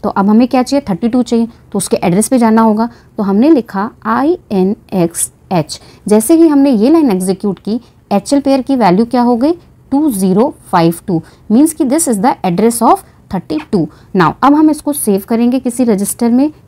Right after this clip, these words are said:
move D, comma, M। हमने इसको कहाँ save किया? In register D। तो र-,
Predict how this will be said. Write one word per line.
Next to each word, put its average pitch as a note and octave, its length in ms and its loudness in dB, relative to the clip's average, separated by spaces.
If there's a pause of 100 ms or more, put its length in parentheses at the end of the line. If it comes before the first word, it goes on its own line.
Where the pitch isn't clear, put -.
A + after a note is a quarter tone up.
(140)
move G3 240 0 (520)
D, D4 180 4 (200)
comma, F3+ 300 2 (280)
M। D#3+ 160 0 (300)
हमने A#3 200 4
इसको C#4 180 -2
कहाँ C4 220 0
save C4 180 -2 (100)
किया? D#4 160 -4 (160)
In B3+ 120 4
register G#3+ 400 -2 (120)
D। F3 100 0 (360)
तो D4 100 0
र-, G#3+ 160 0